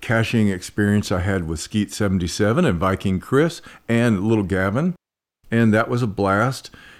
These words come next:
And then we, uh, had a meeting with Ryan, who talked about Mingo Madness. By the way, uh, if you're hearing this,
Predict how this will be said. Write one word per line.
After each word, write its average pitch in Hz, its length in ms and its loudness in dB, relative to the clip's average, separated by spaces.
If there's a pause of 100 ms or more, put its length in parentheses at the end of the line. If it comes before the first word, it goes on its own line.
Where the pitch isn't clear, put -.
(120)
And 120 140 6
then 131 180 4
we, 127 340 2
uh, 107 360 4
had 120 180 2
a 113 60 4
meeting 123 480 2
with 110 480 4
Ryan, 113 600 2 (140)
who 104 180 0
talked 113 300 0
about 104 300 0
Mingo 104 440 4
Madness. 101 640 -2 (440)
By 131 200 2
the 131 100 4
way, 123 540 4
uh, 98 300 0
if - 280 -6
you're 104 120 0
hearing 139 540 0
this, 95 420 -2